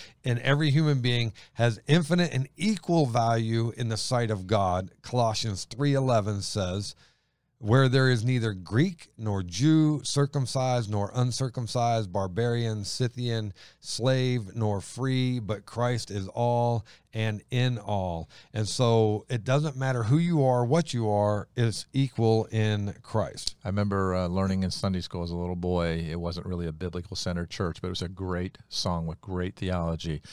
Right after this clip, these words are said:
Speaker 2: "Red and yellow,
Speaker 1: Black and white.
Speaker 2: they
Speaker 1: are
Speaker 2: are
Speaker 1: all
Speaker 2: precious."
Speaker 1: in his sight.
Speaker 2: Amen.
Speaker 1: Right?
Speaker 2: That's, that's foundational. You
Speaker 1: Did,
Speaker 2: know, children
Speaker 1: did,
Speaker 2: have
Speaker 1: did I
Speaker 2: that
Speaker 1: surprise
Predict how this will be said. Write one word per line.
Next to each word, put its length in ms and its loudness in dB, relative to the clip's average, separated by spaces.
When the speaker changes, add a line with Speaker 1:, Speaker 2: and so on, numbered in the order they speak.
Speaker 2:
"Red 240 -2
and 140 0
yellow, 460 0
Speaker 1:
Black 300 2
and 160 4
white. 360 0
Speaker 2:
they 220 -2
Speaker 1:
are 80 2
Speaker 2:
are 40 0
Speaker 1:
all 120 2
Speaker 2:
precious." 580 -2
Speaker 1:
in 160 0
his 240 0
sight. 380 -4
Speaker 2:
Amen. 560 0
Speaker 1:
Right? 220 4
Speaker 2:
That's, 340 -6
that's 200 -4
foundational. 640 2
You 60 -8
Speaker 1:
Did, 60 4
Speaker 2:
know, 340 6
children 360 4
Speaker 1:
did, 60 4
Speaker 2:
have 120 6
Speaker 1:
did 60 8
I 40 6
Speaker 2:
that 80 2
Speaker 1:
surprise 180 4